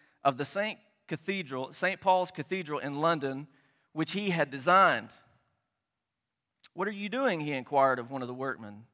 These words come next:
And the man replied, "I'm cutting a piece of stone." So he went on and he put the same question on to another man when he walked up to him. And the man replied, "I'm earning five shillings and two pence a day."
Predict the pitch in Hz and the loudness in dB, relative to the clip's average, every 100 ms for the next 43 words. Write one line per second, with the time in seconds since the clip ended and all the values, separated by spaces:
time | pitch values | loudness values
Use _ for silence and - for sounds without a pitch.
0 | _ _ _ _ _ 131 123 139 139 120 | _ _ _ _ _ -10 -4 0 0 -4
1 | 117 135 127 127 - 160 127 - 143 - | 2 6 6 4 -4 -6 -6 -8 -10 -10
2 | - 185 214 107 101 _ _ _ _ _ | -6 -4 -4 -6 -14 _ _ _ _ _
3 | _ _ _ _ _ _ _ - _ 143 | _ _ _ _ _ _ _ -20 _ -6
4 | 139 165 165 170 147 135 185 - 147 160 | -2 2 4 2 0 -6 -8 -10 -6 -6
5 | 156 160 151 147 139 139 131 127 120 139 | -4 -4 -4 -4 -4 -6 -6 -8 -4 -4
6 | 123 120 123 127 117 117 117 120 - - | -2 -4 -4 -6 -8 -6 -6 -6 -14 -12
7 | 120 139 131 _ 120 113 123 120 107 - | -8 -8 -10 _ -16 -12 -10 -10 -10 -4
8 | 123 123 120 151 131 _ _ _ - 156 | 0 2 2 0 0 _ _ _ -2 0
9 | 143 123 117 - 147 151 151 143 127 - | 0 -2 -8 4 6 10 10 8 2 -14
10 | _ _ _ - - 165 160 147 127 117 | _ _ _ -14 -4 -2 -2 -4 -8 -8
11 | - 160 160 151 143 127 175 120 | -6 -4 -2 -2 -4 2 2 2